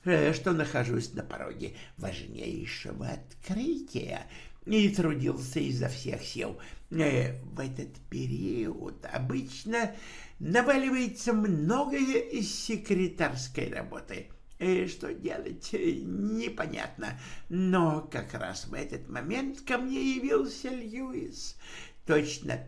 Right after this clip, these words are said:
так же, как недавно пожаловал мистер Орлов. И, вероятно, по той же самой причине — бесстрастно прокомментировал Холмс.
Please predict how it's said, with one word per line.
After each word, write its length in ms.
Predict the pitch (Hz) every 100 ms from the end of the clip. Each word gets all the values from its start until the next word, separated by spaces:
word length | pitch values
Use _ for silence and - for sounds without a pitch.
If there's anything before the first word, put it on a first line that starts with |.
| -
так 380 | - 185 220 226
же, 160 | 214
как 320 | 208 214 208 170
недавно 1000 | 170 165 156 127 127 117 185 233 277
пожаловал 960 | 302 - 277 262 247 240 240 220 226 226
мистер 560 | 233 220 - - 202 -
Орлов. 640 | - 170 - - - - - - - - - - - - - - - - - - - - - - - - - - -
И, 420 | - 202 208 160
вероятно, 1080 | 131 - - - - - 127 185 196 175 180 175 - - - - -
по 160 | - -
той 340 | 127 98 101
же 200 | - -
самой 840 | - - - 123 170 190 175 165 165
причине — 1000 | - - - - - - - - - - - - - -
бесстрастно 760 | 131 127 - - - 202 202 190
прокомментировал 1120 | - 220 220 - 233 226 214 233 208 190 185
Холмс. 520 | 175 - - - -